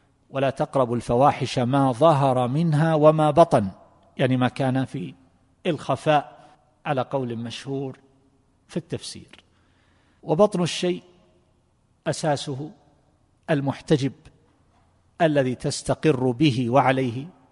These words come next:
الأشياء. وفي الحديث: "جاورت بحراء شهرا،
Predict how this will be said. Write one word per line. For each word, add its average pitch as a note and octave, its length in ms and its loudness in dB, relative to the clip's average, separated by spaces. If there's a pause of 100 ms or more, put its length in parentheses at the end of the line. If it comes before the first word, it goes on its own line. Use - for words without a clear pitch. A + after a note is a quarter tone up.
(200)
الأشياء. A#2+ 460 -10 (960)
وفي D3 160 -6
الحديث: C3 640 -4 (800)
"جاورت B2+ 680 -2 (680)
بحراء C#3+ 600 2
شهرا، C#3 520 0